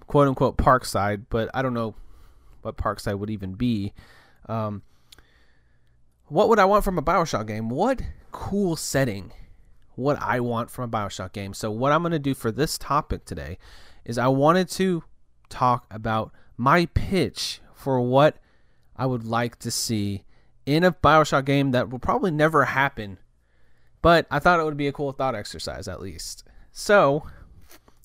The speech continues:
my idea is, okay, let's, let's get a little deep voice going here.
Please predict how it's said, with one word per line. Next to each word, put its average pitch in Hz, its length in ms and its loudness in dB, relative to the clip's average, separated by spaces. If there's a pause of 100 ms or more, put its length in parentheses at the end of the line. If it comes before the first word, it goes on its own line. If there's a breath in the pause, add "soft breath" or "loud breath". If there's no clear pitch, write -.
my 120 180 -6
idea 120 380 -4
is, 104 480 -14
okay, 90 200 -14
let's, - 300 -16
let's 98 140 -16
get 104 160 -8
a 98 60 -10
little 95 300 -10 (540 soft breath)
deep 78 240 -12
voice 90 300 -8
going 87 260 -14
here. - 300 -16